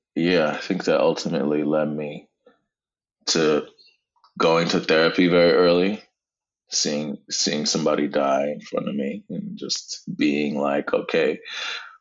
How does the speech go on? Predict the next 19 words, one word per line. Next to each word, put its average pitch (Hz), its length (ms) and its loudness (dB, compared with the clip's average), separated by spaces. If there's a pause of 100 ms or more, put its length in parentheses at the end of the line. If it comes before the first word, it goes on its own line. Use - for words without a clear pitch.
well, 87 760 4 (600)
no 98 80 4
matter 95 320 6
how 98 340 4
hard 92 400 2
my 85 180 0
life 85 360 -2 (100)
gets, 85 540 0
I 85 120 0
don't 85 340 0
think 82 560 -4
anything 87 560 -4
will 73 160 -6
be - 380 -4 (360)
as 87 300 4
painful - 640 -4
as - 80 -12
that." - 300 -2 (840)
And 80 500 -4